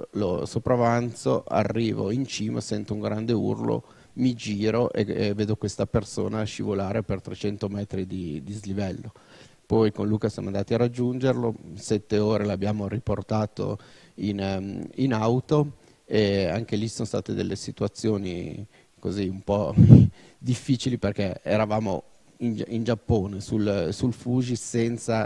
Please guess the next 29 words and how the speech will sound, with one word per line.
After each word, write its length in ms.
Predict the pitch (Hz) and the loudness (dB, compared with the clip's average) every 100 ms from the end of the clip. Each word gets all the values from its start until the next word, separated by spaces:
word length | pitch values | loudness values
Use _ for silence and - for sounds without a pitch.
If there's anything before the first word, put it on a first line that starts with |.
| - | -2
riconoscere 840 | 117 110 104 104 110 110 110 104 | -4 -2 -2 -2 -2 -2 0 0
un'insegna, 560 | 101 107 113 - 117 117 | -2 -4 -6 -2 -2 -2
senza 360 | - 120 117 110 | -2 -4 -4 -6
sapere 440 | 113 - 110 107 | -6 -2 0 0
dove 260 | 107 104 104 | -2 -4 -2
tornare, 840 | 104 98 104 110 107 101 107 135 - - - - 147 - | -2 -2 -4 -2 -2 0 0 -2 -4 -20 -20 -20 -16 2
e 120 | 139 | 6
lui 160 | 147 | 6
ci 140 | - 127 | 6 4
dava 220 | 123 117 | 4 4
queste 320 | - 123 - | 2 2 2
indicazioni 760 | 120 113 - 113 - 127 120 104 | 0 0 0 0 2 0 2 0
per 200 | 110 101 | 0 0
chiamare 360 | 110 107 107 | 0 2 2
la 80 | 107 | 2
moglie 560 | 110 113 104 98 95 98 | 2 0 0 -2 -4 -4
col, 540 | 101 95 92 92 95 - | -2 -2 -2 -4 -6 -2
col 180 | 110 | 0
telefono, 720 | - 127 104 113 131 139 139 | 2 2 2 0 0 0 0
e 180 | - 107 | 0 0
dava 200 | 101 98 | 2 -2
i 80 | 98 | -2
primi 340 | - 117 110 | -2 -2 -2
tre 180 | 101 110 | 0 0
numeri 500 | 113 120 113 98 101 | 0 -2 -2 -2 -2
in 100 | 107 | -4
in, 200 | 110 110 - | -4 -6 -4
in 160 | 107 | -2
inglese, 640 | 117 117 110 110 113 123 | -2 -2 0 0 0 0